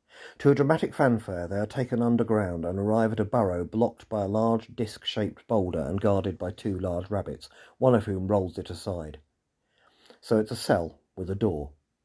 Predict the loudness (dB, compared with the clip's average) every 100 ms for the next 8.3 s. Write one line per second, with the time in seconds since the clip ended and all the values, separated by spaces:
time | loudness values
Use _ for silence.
0 | _ _ 0 2 2 -2 -4 -4 -4 -8
1 | -10 -10 -10 -10 -10 -10 -10 -14 -16 _
2 | _ _ _ _ _ _ _ _ _ _
3 | -2 2 6 4 4 0 0 2 2 2
4 | 2 0 -2 0 0 0 -4 -6 -6 -8
5 | -8 -10 -10 -12 _ _ _ _ _ _
6 | _ _ _ _ -20 _ _ 2 6 6
7 | 4 0 -4 -6 -6 -10 -6 -6 -6 -6
8 | -6 -6